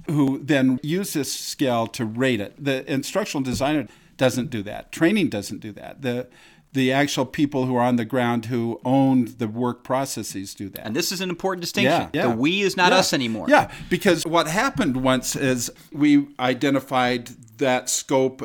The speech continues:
Speaker 1: of training that we needed to do. We scoped out the time, and it was a day.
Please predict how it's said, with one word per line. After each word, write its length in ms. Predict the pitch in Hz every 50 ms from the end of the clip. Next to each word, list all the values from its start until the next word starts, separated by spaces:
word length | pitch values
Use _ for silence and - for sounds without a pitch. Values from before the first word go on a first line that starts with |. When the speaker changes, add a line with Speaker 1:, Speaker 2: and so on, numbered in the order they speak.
| -
Speaker 1:
of 160 | 110 110 107 -
training 480 | - - - 143 139 135 127 120 110
that 100 | 110 -
we 80 | 120 120
needed 340 | 117 120 110 113 113 104 107
to 60 | 107
do. 220 | 107 113 113 120 120
We 460 | 120 127 139 123 117 113 110 113 110
scoped 500 | 107 - - - - 143 135 127 127 -
out 240 | 135 123 120 - -
the 80 | 117 104
time, 460 | - - 117 113 113 117 123 120 113
and 100 | 101 104
it 140 | 98 - 120
was 240 | 113 107 101 101
a 80 | 104 95
day. 460 | 98 107 123 120 117 120 123 143 143